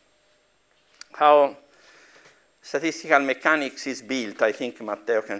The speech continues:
tell more important, uh, <laughs> things on that. But, uh, okay, it's based on the principle of maximum ignorance. So, so the thing can fluctuate as, as it likes, okay? And then when you fix the, the constraint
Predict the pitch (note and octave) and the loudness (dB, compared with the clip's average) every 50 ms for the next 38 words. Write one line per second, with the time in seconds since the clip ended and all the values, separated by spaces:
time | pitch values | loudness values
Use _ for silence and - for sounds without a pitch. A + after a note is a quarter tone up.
0 | - - - - G#2 G2+ G2+ G#2 G#2 G#2 G2+ G#2 G#2 G#2 - - G#2+ G#2+ G#2+ - | -12 -16 -6 -4 -2 -2 -2 -4 -6 -6 -6 -6 -8 -10 -8 -2 -2 -2 -2 -2
1 | - A2+ G#2+ G#2 - - - A2 G#2 - - - - A2+ - B2 - - - B2+ | -4 -6 -6 -6 -6 -4 -4 -4 -4 -4 -8 -8 -8 -8 -6 -8 -12 -8 -6 -6
2 | A2+ A2 - A2+ A#2 G2+ - - - A2+ G#2+ G#2 - E2 G2+ - - - - - | -6 -4 -4 -2 -2 -2 -2 -2 -2 -2 -2 -2 -2 -6 -6 -6 -8 -16 -20 -20
3 | - - - - - _ - _ B2+ B2+ - C3 G2+ - D#3 D3 C#3+ C#3 D3+ F3+ | -20 -20 -20 -20 -20 _ -12 _ -10 -2 -2 -2 0 0 -2 -4 -4 -2 0 2
4 | F#3 F#3+ F3 D#3+ E3 D#3 D3+ D3 C#3+ D3 D#3 D#3+ E3+ E3 - D#3+ C3+ C#3 C#3 C3+ | 2 2 2 2 0 0 0 0 -2 -2 -4 -6 -6 -6 -10 -12 -4 -2 0 2
5 | C3 B2+ A#2+ B2 C3 C3+ C#3+ C#3+ - - D3 C3+ B2+ A#2+ A#2+ - _ C3 C3 A2+ | 2 2 2 -2 -4 -4 -4 -6 -8 -12 -12 -10 -8 -8 -10 -10 _ -10 -10 -10
6 | - A2 G#2 F#2+ F2+ F2+ E2+ E2 - - - E2 D2+ - - A2 G2+ F#2+ F#2+ F#2+ | -12 -14 -14 -12 -12 -12 -14 -16 -20 -20 -20 -20 -18 -10 -8 -6 -6 -6 -8 -8
7 | - - G#2 G2 F#2+ F2 - _ _ _ _ _ _ _ _ _ _ _ _ _ | -8 -8 -8 -8 -8 -10 -12 _ _ _ _ _ _ _ _ _ _ _ _ _
8 | _ _ _ _ _ - A#2 A2+ - - D3+ D#3 D#3+ D3+ C#3 A#2+ - _ B2 A#2 | _ _ _ _ _ -10 -10 -10 -8 -8 -8 -8 -8 -10 -12 -16 -14 _ -12 -12
9 | A2 - - C3 B2 B2 - - B2 A2+ A2 G#2 - - _ _ G#2+ G#2 G2 - | -10 -6 -2 -2 -2 -2 -2 -6 -6 -6 -6 -6 -8 -16 _ _ -12 -12 -12 -12
10 | _ _ G2+ - - - _ - - G#2+ G2 G#2+ G2 _ - A2+ A2 F#2+ E2+ D2 | _ _ -20 -20 -20 -20 _ -20 -20 -20 -20 -20 -20 _ -8 -6 -6 -6 -6 -10
11 | - _ - - _ _ - _ _ G#2+ G#2 B2+ - _ _ - - - - - | -12 _ -20 -20 _ _ -20 _ _ -14 -14 -14 -16 _ _ -20 -20 -20 -20 -20
12 | _ _ _ _ _ _ _ _ B2 C3 C#3 C#3+ F3 G3+ A#3 A#3 A3 - - _ | _ _ _ _ _ _ _ _ -10 -10 -4 0 2 2 2 2 -2 -8 -12 _
13 | _ _ _ _ _ _ A#2 C3+ D3+ D#3 D3+ D3 C#3+ D3 - G3 G#3 G#3+ G#3+ - | _ _ _ _ _ _ -6 -4 -4 -2 -4 -6 -8 -8 -10 -12 -12 -12 -14 -14
14 | - - - C3+ C3 A#2+ B2 B2 A#2+ A#2 A#2 A2+ G2 G#2 A#2 A2+ A2 A2 G#2 - | -16 -10 -8 -6 -4 -2 -2 -2 0 0 -2 -2 -2 -2 -2 -2 -2 -2 -4 -6
15 | - B2 A#2+ A#2 - - - A2+ G#2+ A2 C#3+ G3+ B3+ - - | -6 -6 -6 -6 -8 -10 -8 -6 -4 -4 -6 -8 -10 -14 -20